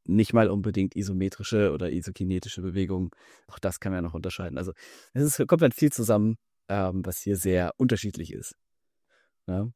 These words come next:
also es ist schon schwer, schwer wirklich vergleichbar, besonders, ich meine, ein, das wir es auch bemerkt haben. Ähm, teilweise gab's halt nur eine R C T für, ähm, eine spezifische Frage, die sie dann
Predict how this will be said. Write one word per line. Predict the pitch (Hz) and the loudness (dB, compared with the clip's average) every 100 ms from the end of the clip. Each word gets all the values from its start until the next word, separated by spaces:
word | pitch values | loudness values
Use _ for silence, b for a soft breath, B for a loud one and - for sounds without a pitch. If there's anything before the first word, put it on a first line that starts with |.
| - | -14
also | - | -16
es | - | -12
ist | |
schon | - 92 | -8 -8
schwer, | - 110 104 101 - _ _ _ _ _ | -2 4 6 4 -2 _ _ _ _ _
schwer | - - 135 131 110 | -6 4 8 8 8
wirklich | 117 117 98 | 2 0 -2
vergleichbar, | - 107 104 110 - 95 87 | -2 0 4 2 2 -2 -2
besonders, | 92 101 98 95 - - _ _ _ _ | -6 -4 -2 -2 -6 -14 _ _ _ _
ich | - | -12
meine, | 92 - | -12 -10
ein, | - 104 101 | -4 -2 -2
das | 95 - | -8 -12
wir | |
es | - | -8
auch | 95 | -6
bemerkt | 85 85 - - | -6 -8 -10 -8
haben. | 90 87 - b b b b b b b _ | -8 -8 -14 b b b b b b b _
Ähm, | - 80 - - | -8 -8 -8 -2
teilweise | 95 101 101 104 | 2 4 2 4
gab's | 110 107 - | 6 4 4
halt | 110 107 | 0 2
nur | 110 - | 0 2
eine | 104 113 | 4 4
R | - 104 | 4 0
C | 98 101 | -2 -6
T | - 123 90 | 0 2 2
für, | - - 101 92 92 | -2 -4 -2 0 -2
ähm, | 95 95 92 92 101 _ _ _ - | -4 -4 -2 -6 -10 _ _ _ -2
eine | 104 98 | 0 0
spezifische | - 92 104 - 90 | -4 -8 -8 -8 -10
Frage, | - 95 92 87 _ | -4 -2 -2 -6 _
die | 90 | -10
sie | 95 | -8
dann | 92 82 | -6 -6